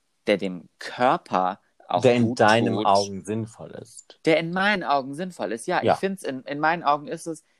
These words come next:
Speaker 1: ist es nicht, ist es keine hohe Form der sportlichen Aktivität, dass elf Leute gegen einen Ball rennen.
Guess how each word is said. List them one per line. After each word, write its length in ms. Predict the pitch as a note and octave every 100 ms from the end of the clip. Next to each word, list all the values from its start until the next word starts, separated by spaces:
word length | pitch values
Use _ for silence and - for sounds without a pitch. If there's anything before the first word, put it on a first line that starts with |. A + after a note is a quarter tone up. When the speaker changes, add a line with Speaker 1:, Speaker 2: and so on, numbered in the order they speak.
| _ -
Speaker 1:
ist 180 | D3+ E3+
es 180 | D#3
nicht, 380 | E3 D#3+ E3+ - _ _
ist 160 | - D3+
es 140 | D3
keine 460 | - - D3+ D#3 D#3
hohe 240 | D#3+ E3
Form 540 | E3 - D3+ C#3 C#3 D3 _ _
der 140 | C#3 C#3
sportlichen 560 | - C#3+ D#3 D3 -
Aktivität, 840 | - B2 - B2+ B2 - D3+ C#3 - _ _
dass 320 | C#3+ C#3 - _ _
elf 280 | C#3 C#3+ C#3
Leute 300 | D#3 D3+ D3+
gegen 260 | C3+ B2+ A#2+
einen 240 | A2+ A#2+
Ball 260 | C#3+ D3 C#3
rennen. 380 | F2 E2+ E2